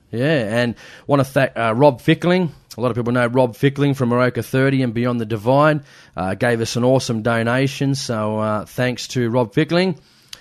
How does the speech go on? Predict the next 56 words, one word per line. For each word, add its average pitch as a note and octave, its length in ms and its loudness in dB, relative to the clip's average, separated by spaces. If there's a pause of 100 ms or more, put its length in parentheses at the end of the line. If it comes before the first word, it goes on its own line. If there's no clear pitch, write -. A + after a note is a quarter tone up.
(240)
And, A#2+ 380 -2
uh, B2 220 0
the D3+ 100 0
other F3+ 100 4
day D3 200 6
I D3+ 80 8
had C#3 80 2
a B2 40 0
guy C#3 360 2
pull D3+ 260 0
me B2+ 140 0
up C3 120 0
at - 80 -8
the A#2 80 -2
lights B2+ 400 -2
near A#2+ 160 -2
my A2+ 220 -2
house, B2 300 -2
not B2+ 160 -6
far A2+ 260 -6
away A2+ 180 -2
from G#2+ 180 -8
my G#2 160 -4
house, D3 360 -2 (460)
and, G#2 220 -4
uh, G#2+ 120 0
I G#2+ 40 0
was A2 140 -2
waiting C3 260 2
at A2+ 60 -8
the A2 60 -10
set A#2+ 220 -4
of A2 40 -4
lights. B2 340 -2
Then A#2+ 100 -4
I A2+ 80 -4
get C#3 160 -4
this A#2 120 -6
scream D3+ 440 -2
out C#3+ 160 -2
the, A#2+ 340 -2 (160)
in, B2+ 160 -2
in A#2+ 300 -2
my, A2+ 320 0
uh, G2+ 240 -6
passenger B2+ 400 -4
window, D3 240 -2
"Jason!" F3+ 640 0
I'm, A#2+ 80 -2
like, A#2 140 -2
looking B2+ 300 -2
out, B2+ 160 -2 (380)
wondering A#2+ 480 0
who A#2 180 0
it - 60 -4
was. C#3+ 360 2